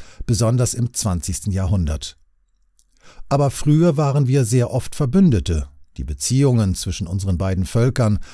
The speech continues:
wurden immer durch enge Abstimmung und durch die Dynastien unterstützt. Überhaupt spielten Frauen in unserer Gesellschaft eine besondere Rolle.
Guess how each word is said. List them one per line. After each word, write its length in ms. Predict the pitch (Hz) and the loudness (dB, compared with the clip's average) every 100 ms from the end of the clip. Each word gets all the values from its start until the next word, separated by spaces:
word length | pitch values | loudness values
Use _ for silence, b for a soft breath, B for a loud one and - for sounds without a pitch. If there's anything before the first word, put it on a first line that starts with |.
| B | B
wurden 300 | 123 156 147 | 2 2 2
immer 280 | - 170 185 | 2 4 4
durch 240 | 135 117 - | 2 -4 -2
enge 320 | 151 156 - | -2 -2 -2
Abstimmung 720 | - - - 139 127 123 131 | -8 -4 -2 2 4 2 0
und 380 | 107 113 - 104 | 0 -2 -2 -6
durch 120 | 90 | -6
die 120 | 78 | -6
Dynastien 640 | 85 82 80 - 110 101 110 | -4 -2 -4 -4 -2 0 -2
unterstützt. 800 | 101 113 - - - - - - _ _ _ _ _ _ _ _ _ _ _ _ - | -2 -6 -4 -6 -6 -8 -8 -18 _ _ _ _ _ _ _ _ _ _ _ _ -2
Überhaupt 460 | 143 160 185 - | 2 4 4 2
spielten 560 | - - 135 117 113 90 | -4 -2 -2 0 0 -2
Frauen 580 | - 127 185 185 78 73 | -4 -4 0 0 0 -4
in 140 | 90 | -8
unserer 320 | 90 92 98 98 | -4 -4 -2 -2
Gesellschaft 640 | 95 101 98 131 127 - | -2 -2 -2 -2 -4 -4
eine 160 | 127 131 | -4 -2
besondere 540 | 131 135 110 76 80 | 0 0 0 -2 -4
Rolle. 320 | 73 78 73 | -4 -4 -6